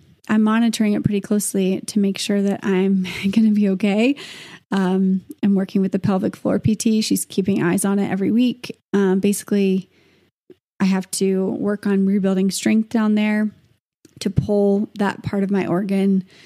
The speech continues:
back into my body and have it be in the right place. If it doesn't do so on its own or worsens, I could be seeing, um,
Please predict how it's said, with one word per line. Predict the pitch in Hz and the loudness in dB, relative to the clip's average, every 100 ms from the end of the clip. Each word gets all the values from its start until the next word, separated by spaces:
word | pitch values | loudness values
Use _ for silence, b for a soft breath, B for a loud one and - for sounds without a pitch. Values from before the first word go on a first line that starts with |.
| B B B B _ - | B B B B _ -4
back | 196 214 | -4 -2
into | 208 185 - 202 190 | -2 -2 0 0 0
my | 190 180 | -2 -2
body | 180 131 202 226 247 359 - | -4 -4 0 2 0 -2 0
and | 196 196 196 196 | 2 2 2 0
have | 190 196 196 | -2 -4 -4
it | 214 | -2
be | 208 | 0
in | 202 | 0
the | |
right | 185 - | -2 -2
place. | 226 233 269 - - | 0 2 0 -2 -4
If | 202 196 | -2 -2
it | 185 | -2
doesn't | 196 202 202 202 - - - _ b b b - | 0 2 2 0 -4 -8 -10 _ b b b -2
do | 220 | 0
so | 214 226 | 0 0
on | 202 | 2
its | 196 190 - | 0 -2 0
own | 240 240 247 | 2 4 2
or | 240 196 185 | 2 -2 -2
worsens, | 170 208 - 202 190 190 - | 0 -2 0 2 2 2 0
I | 185 | -4
could | - 202 196 | -2 -2 0
be | 185 190 185 | 0 0 0
seeing, | - 196 196 190 196 - - - | 0 0 2 2 0 -2 -8 -4
um, | 196 190 190 185 | 0 2 2 0